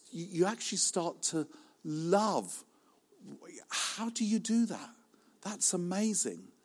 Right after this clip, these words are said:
And, and, and it's not, it, it's more seeing, um, the great things that others have to give. And failure does that.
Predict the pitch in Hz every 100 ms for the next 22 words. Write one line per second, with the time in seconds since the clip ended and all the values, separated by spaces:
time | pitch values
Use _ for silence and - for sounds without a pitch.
0 | _ _ _ - - 175 185 175 - -
1 | - _ 160 180 175 160 156 - _ _
2 | _ - _ _ _ _ _ _ _ _
3 | _ _ _ _ _ 160 175 165 220 226
4 | - 165 160 180 160 190 196 214 - -
5 | 208 185 107 95 117 - _ _ _ _
6 | _ _ - 143 143 151 143 - _ _
7 | _ - 139 131 151 - - - - 165
8 | 156 165 190 185 - 180 165 - 165 156
9 | 160 165 160 170 156 - 135 180 170 104
10 | 117 - - - - 156 165 - - 202
11 | 208 185 165 170 175 - 87 85